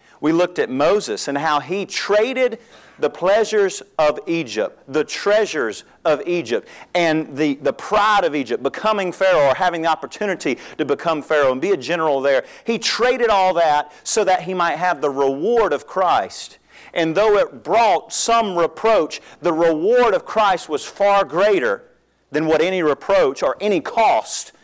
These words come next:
could be. And so today, on this Father's Day edition, happy Father's Day to all you fathers here. I appreciate you. On this Father's Day edition, I want you to see here this third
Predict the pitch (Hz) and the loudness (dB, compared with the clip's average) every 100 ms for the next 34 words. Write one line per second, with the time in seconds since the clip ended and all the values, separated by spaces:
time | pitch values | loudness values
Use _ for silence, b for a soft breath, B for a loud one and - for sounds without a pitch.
0 | b b - 180 139 156 107 87 B B | b b -6 -4 -2 -4 -4 -8 B B
1 | - 170 - 190 185 156 220 226 180 - | -4 -2 0 0 -2 0 0 2 0 -6
2 | B 165 175 160 - 185 185 185 170 131 | B -2 0 -2 -2 2 2 0 -2 0
3 | 160 160 151 123 123 170 - 120 147 147 | 2 2 0 -2 -2 -4 -4 -4 -4 -4
4 | 120 139 131 110 95 101 101 110 107 101 | -4 -2 0 -2 -4 -4 -4 -2 -4 -4
5 | - 107 98 87 98 92 - b - 107 | -2 -2 -2 -8 -10 -10 -10 b -6 -6
6 | - 131 117 101 92 - 92 B B B | -4 -8 -6 -6 -6 -8 -14 B B B
7 | 160 170 156 - 170 196 185 151 180 151 | -4 -2 -4 -2 0 0 -2 0 2 2
8 | 131 185 - 117 107 B B 143 180 208 | 0 -2 -2 -8 -10 B B 0 0 -2
9 | - 170 156 - - 196 180 151 143 127 | -6 -6 -6 -4 -2 -2 -2 0 0 0
10 | 127 b b b - 160 - - 196 196 | -2 b b b -6 -4 -4 -4 0 2
11 | 180 147 | 0 -2